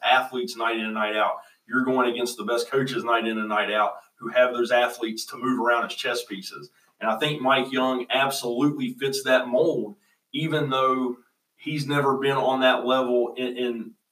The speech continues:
in those scenarios where he's faced – night in and night out Hall of Fame coaches. But he has beaten Roy Williams with a whole lot less talent than he's gonna have to work with at Virginia Tech going forward.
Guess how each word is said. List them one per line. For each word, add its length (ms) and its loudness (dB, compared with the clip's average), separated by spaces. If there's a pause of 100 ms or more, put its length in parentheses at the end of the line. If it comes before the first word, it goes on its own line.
(140)
in 120 -2
those 240 0
scenarios 520 4
where 120 0
he's 320 -6
faced – 420 -4 (260)
night 240 2
in 100 4
and 140 -4
night 240 -2
out 300 0
Hall 240 2
of 80 -4
Fame 220 -6
coaches. 400 -6 (200)
But 100 -2
he 80 0
has 220 2
beaten 200 -6
Roy 220 2
Williams 560 0 (320)
with 140 -4
a 60 -2
whole 180 6
lot 200 8
less 220 0
talent 300 0
than 80 -4
he's 120 -6
gonna 220 -2
have 200 0
to 60 -2
work 240 -2
with 140 -2
at 80 -10
Virginia 320 -6
Tech 240 -2
going 280 -8
forward. 400 2